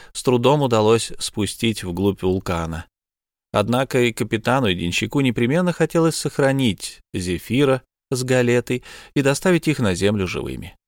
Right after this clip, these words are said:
Они привязались к этим бедным животным, плохо приспособленным для жизни в новых климатических условиях. Им отвели широкое углубление, обращенное в конюшню,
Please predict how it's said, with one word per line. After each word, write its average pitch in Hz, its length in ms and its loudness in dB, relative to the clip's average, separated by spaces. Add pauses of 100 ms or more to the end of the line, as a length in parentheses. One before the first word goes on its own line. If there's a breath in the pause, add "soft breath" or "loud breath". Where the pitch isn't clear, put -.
(240)
Они 101 300 2
привязались 143 640 2
к - 60 -8
этим 131 260 0
бедным 113 340 2
животным, 95 680 2 (200)
плохо 170 480 4
приспособленным 127 1300 2
для 73 300 -4
жизни 135 540 -2 (260)
в 117 120 2
новых 120 320 2
климатических 87 800 -4
условиях. 71 600 -8 (580)
Им 175 180 2
отвели 160 460 2
широкое 123 580 4
углубление, 110 840 2
обращенное 82 640 -2
в - 60 -12
конюшню, 117 680 -4